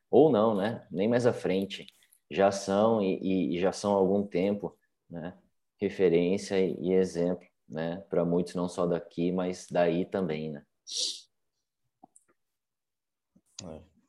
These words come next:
Speaker 1: Massa. É... Uma, uma pergunta aqui na, né, na, na curiosidade. É, vocês têm acompanhado aqui as, as notícias do Brasil,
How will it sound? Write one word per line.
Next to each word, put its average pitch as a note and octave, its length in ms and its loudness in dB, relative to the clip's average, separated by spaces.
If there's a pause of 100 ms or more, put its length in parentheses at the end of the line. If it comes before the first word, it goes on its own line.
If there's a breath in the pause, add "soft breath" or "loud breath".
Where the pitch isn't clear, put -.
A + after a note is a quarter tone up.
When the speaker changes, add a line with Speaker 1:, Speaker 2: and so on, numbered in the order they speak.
(1040)
Speaker 1:
Massa. F#2 600 -2 (480)
É... E2+ 1040 -2 (1120)
Uma, C3 560 6
uma A2+ 160 0
pergunta B2+ 400 6
aqui A2+ 180 -2
na, G2 280 0 (400)
né, F#2 400 0
na, F2 360 -2
na F2+ 120 -4
curiosidade. F2+ 960 2 (200)
É, E2 680 -4
vocês - 160 -10
têm D3 120 2
acompanhado G2 720 2 (880)
aqui F2 380 -2
as, D#2+ 380 -2
as E2 240 -8
notícias E2+ 580 -6
do E2 120 -4
Brasil, D#2+ 960 2